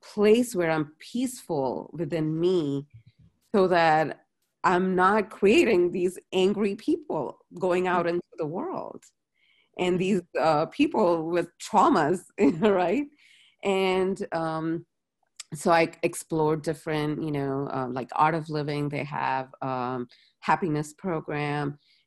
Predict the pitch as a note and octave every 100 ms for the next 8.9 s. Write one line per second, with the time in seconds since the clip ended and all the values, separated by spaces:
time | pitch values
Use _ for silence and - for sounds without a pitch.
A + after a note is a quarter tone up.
0 | - D#3 D3 C#3 C#3+ C#3+ D#3+ E3+ A3 G3+
1 | E3+ D#3 E3+ E3+ G3 A3+ E3+ D#3 C#3+ D3
2 | C#3 D3+ - D#3+ D3 - C#3 - E3+ -
3 | - E3+ - C#3 B2+ C#3+ C3 A#2+ - A2
4 | A#2+ A#2+ A#2+ B2 _ _ _ _ _ _
5 | D#3+ E3 D#3+ D#3 D3+ D3 D3+ - - D3
6 | C#3+ C3+ B2 B2 - - _ _ _ _
7 | _ _ - D#3+ G#3+ G#3+ A3 G#3+ G3 A3
8 | G3+ G3 F#3+ A#3 A#3+ A#3 A#3 A3+